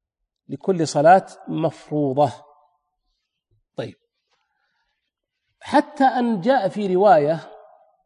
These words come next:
في رواية لما كان هذا خاص بالنبي صلى الله عليه وسلم، أنه يتوضأ عند كل صلاة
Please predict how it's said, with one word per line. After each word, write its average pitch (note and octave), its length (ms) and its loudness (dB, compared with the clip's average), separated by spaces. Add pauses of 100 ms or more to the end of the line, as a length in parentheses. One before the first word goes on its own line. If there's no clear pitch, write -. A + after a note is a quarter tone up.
(1080)
في D3 120 -10
رواية D3 360 0
لما C3+ 240 -6
كان C#3+ 200 -6
هذا C#3+ 180 -6
خاص D3 360 -6
بالنبي B2+ 180 -10
صلى B2+ 120 -18
الله C3 360 -10
عليه F3 100 -6
وسلم، - 120 -20 (960)
أنه G3+ 360 0
يتوضأ F#3+ 600 2
عند F#3+ 280 -2
كل G#3 400 -2
صلاة E3 420 -4